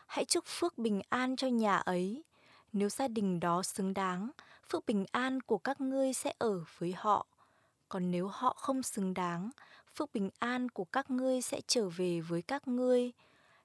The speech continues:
Nếu ai không hoan nghênh các ngươi và không nghe lời dạy của các ngươi, hãy phủi bụi đã dính nơi chân các ngươi khi rời thành đó hay nhà đó. Quả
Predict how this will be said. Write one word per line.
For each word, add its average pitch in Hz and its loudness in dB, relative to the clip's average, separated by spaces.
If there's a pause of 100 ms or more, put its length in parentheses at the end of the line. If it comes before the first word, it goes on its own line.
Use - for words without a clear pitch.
(100)
Nếu 220 4
ai 269 2
không 277 -6
hoan 277 -2
nghênh 277 0
các 320 -2
ngươi 262 4 (100)
và 190 0
không 269 -2
nghe 269 -2
lời 202 -2
dạy 185 -4 (100)
của 170 -6
các - -4
ngươi, 254 2 (460)
hãy - -2
phủi 247 2
bụi 180 -2 (120)
đã - -2
dính 202 0
nơi 262 2
chân 262 -2
các 311 -4
ngươi 262 2 (220)
khi - -4
rời 196 2
thành 170 -6
đó 170 -2
hay 247 -4
nhà 208 0
đó. 170 -4 (720)
Quả 196 -2